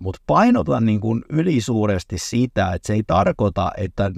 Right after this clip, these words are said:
segmenttien nimet pitäisi juuri olla näitä, tai näitä pitäisi juuri näitä segmenttejä olla nyt tän verran, vaan tää enemmän tuo sulle vaan niin kuin ajatusta tähän taakse, kun sä lähdet miettimään niitä sun olemassa olevia asiakkuuksien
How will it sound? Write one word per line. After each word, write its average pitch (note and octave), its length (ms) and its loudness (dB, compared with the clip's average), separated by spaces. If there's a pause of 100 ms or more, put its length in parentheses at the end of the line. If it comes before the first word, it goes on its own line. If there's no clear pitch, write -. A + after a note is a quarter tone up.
segmenttien G2 840 0
nimet A#2+ 460 2
pitäisi F#2+ 400 0
juuri B2 320 2
olla F2+ 240 0
näitä, G#2 600 0 (420)
tai G#2+ 180 0
näitä A#2+ 300 2
pitäisi G2 360 0
juuri C#3 200 2
näitä G2 240 -2
segmenttejä G2+ 580 0
olla G2 160 -2
nyt G2 220 -2
tän G#2+ 300 2
verran, E2+ 400 -4
vaan F#2 160 -4
tää G#2+ 160 0
enemmän E3 440 2
tuo A2+ 200 0
sulle A2 240 2
vaan A#2 160 0
niin A2+ 80 0
kuin B2+ 160 -8
ajatusta A#2+ 680 0 (240)
tähän F#2 280 0
taakse, F2 440 -2 (160)
kun F#2+ 100 -6
sä G#2 120 0
lähdet A#2 240 2
miettimään F2+ 680 0
niitä F#2 240 0
sun G2 200 -2
olemassa D3+ 480 0
olevia A2+ 380 2
asiakkuuksien G2 1000 -2